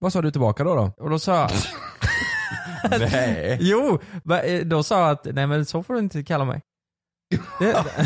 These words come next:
Speaker 3: <laughs> Kallade du? Vad, vad, vad, vad hade du gjort då?
Speaker 2: Nej, jag minns ju inte specifikt, liksom.
Speaker 1: Vad?
Speaker 2: Men, eh,
Speaker 3: För mycket salt på popcornen.
Speaker 2: ja, jag vet inte.
Speaker 1: "Hörru din jävla fitta, nu har du saltat för mycket."
Speaker 3: <laughs> Det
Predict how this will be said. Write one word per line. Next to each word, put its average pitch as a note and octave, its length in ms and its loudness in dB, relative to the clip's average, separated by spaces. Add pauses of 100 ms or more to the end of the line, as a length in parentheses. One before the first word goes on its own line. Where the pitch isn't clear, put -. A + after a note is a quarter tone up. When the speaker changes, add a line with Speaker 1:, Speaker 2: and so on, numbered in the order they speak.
(200)
Speaker 3:
<laughs> - 20 -4
Kallade F#3+ 340 0
du? - 40 -6 (220)
Vad, F3 300 4
vad, E3+ 180 0
vad, D3+ 520 0
vad D3 200 0
hade C#3+ 160 -2
du C#3+ 80 0
gjort B2 260 -4
då? F#2 180 -4 (500)
Speaker 2:
Nej, D3 100 2
jag C#3+ 180 2
minns D3+ 300 0
ju E3+ 40 -2
inte C3+ 160 -4
specifikt, D3 960 -4
liksom. - 380 -4 (220)
Speaker 1:
Vad? D4 260 -10
Speaker 2:
Men, D3 320 4
eh, C#3 300 4 (260)
Speaker 3:
För C#3 80 -4
mycket C#3 220 -2
salt G#2+ 260 0
på A2 100 -2
popcornen. G2+ 460 -4 (680)
Speaker 2:
ja, D#3+ 60 0
jag E3+ 160 4
vet D#3+ 200 0
inte. C3+ 340 -2
Speaker 1:
"Hörru E3 200 4
din C#3 100 4
jävla B2 200 2
fitta, A#2 260 -2
nu C#3+ 60 4
har C#3 60 4
du A#2+ 40 2
saltat G#2+ 260 0
för G#2+ 80 4
mycket." G2 280 0 (280)
Speaker 3:
<laughs> F#3+ 100 2 (640)
Det C3 80 0